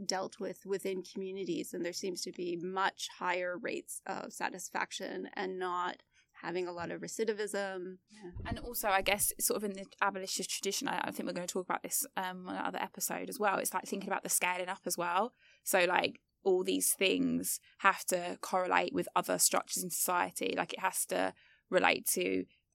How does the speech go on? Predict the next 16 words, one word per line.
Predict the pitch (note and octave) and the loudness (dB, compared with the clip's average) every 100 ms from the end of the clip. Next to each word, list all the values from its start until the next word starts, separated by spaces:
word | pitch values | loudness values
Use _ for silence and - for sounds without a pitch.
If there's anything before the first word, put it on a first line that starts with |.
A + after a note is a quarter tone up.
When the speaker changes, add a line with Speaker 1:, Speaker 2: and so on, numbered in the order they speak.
| _ | _
Speaker 2:
abolishing | F#3 F3+ F#3 G3 | 0 0 2 0
the | F#3+ | -2
police. | - G#3 - - - | 0 2 2 0 -2
It | F#3 | -2
has | G3 - | -2 0
to | F#3+ | 0
relate | F3+ F#2+ F3+ | 2 2 2
to | - | -2
abolishing | F3+ F3 F3 F#3 | 0 0 -2 -4
social | F3 E3+ | -4 -2
services. | E3+ G3+ F#3+ F#3+ - F3+ - | 0 2 0 -2 -2 0 -2
It | |
has | F#3 F#3 | -2 -2
to | - | -2
relate | F3 F#3 - - | -2 0 0 -2
to | - F#3 | -2 -4